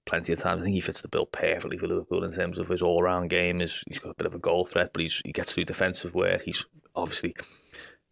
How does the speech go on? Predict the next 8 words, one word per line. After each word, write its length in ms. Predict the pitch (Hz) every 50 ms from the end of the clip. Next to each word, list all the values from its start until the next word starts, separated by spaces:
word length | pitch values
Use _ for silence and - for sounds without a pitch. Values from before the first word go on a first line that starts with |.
| _ _ _ _
you 80 | - 90
know, 180 | 90 87 - - _ _ _ _ _ _ _ _ _ _ _ _ _ _
played 280 | - - 98 95 92 90
in 140 | 90 90 90
winning 260 | 104 98 95 95 95
sides. 540 | - - 95 92 92 92 95 95 95 - -
He's, 240 | 95 87 85 - -
he, 240 | - 85 90 -